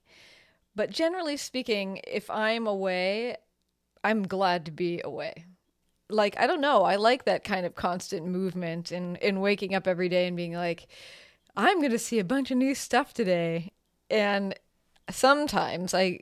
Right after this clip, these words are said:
when I get home, whether I mean to or not, I feel the, the letdown of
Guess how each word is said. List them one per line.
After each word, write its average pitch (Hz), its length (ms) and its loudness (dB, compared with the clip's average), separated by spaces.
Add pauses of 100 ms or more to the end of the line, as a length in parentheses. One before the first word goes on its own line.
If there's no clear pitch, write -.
(120)
when 190 180 -2
I 180 100 -2
get 180 200 -4
home, 190 420 -2
whether 185 280 0
I 180 80 0
mean 185 300 -4
to 180 120 -8
or 170 120 -2
not, 170 280 0
I - 100 -4
feel 190 240 -2
the, - 200 -6
the 185 180 -6
letdown 170 600 -2
of 156 300 -8